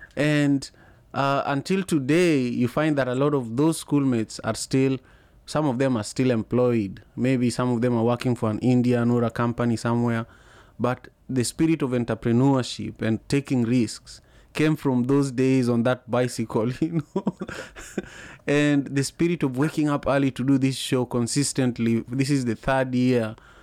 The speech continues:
came from those days, you know. So I want you to also take us back, you know, take us back to, um, a time in history that really inspires who you are today, because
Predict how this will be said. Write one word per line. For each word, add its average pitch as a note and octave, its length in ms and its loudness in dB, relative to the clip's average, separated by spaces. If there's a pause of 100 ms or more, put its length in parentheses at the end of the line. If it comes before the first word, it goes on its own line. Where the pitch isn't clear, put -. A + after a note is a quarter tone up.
(240)
came D#3 240 2
from C3 280 2
those C3+ 280 2
days, A2+ 540 0
you A#2+ 100 4
know. B2 220 2 (380)
So - 140 -4
I D3 40 2
want F3+ 260 0
you E3+ 60 -4
to C#3+ 180 0
also C#3 200 -2
take B2 280 -4
us G2+ 120 -4
back, F#2+ 420 -6
you A#2 60 2
know, A2 120 2
take B2+ 220 -2
us A2+ 120 0
back A#2+ 440 -4
to, A2 280 2 (420)
um, A2 180 0
a A2+ 100 -2
time B2+ 520 0
in A2 120 2
history A#2+ 720 0 (280)
that A2+ 300 -2
really C3+ 380 2
inspires A#2 600 -2
who A#2 120 2
you A2+ 200 4
are A2+ 80 0
today, A#2 440 0
because A#2 440 0